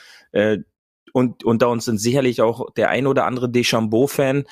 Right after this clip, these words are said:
wenn man da mit der Schiebermütze un-, unterwegs ist, ist ja der Nacken doch immer,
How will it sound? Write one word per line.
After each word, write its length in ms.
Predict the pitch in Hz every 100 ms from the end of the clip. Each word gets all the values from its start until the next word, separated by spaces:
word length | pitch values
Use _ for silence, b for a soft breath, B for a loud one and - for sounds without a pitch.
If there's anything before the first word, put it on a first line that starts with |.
| B B
wenn 100 | 120
man 140 | 131
da 120 | 127
mit 200 | 123 120
der 80 | 117
Schiebermütze 640 | - 160 165 156 147 - 151
un-, 120 | 143
unterwegs 560 | - 143 135 139 139 151
ist, 420 | 151 - - - 151
ist 200 | 160 -
ja 100 | 175
der 140 | 156
Nacken 500 | 135 120 - 185 165
doch 260 | 160 170 -
immer, 480 | 170 180 180 190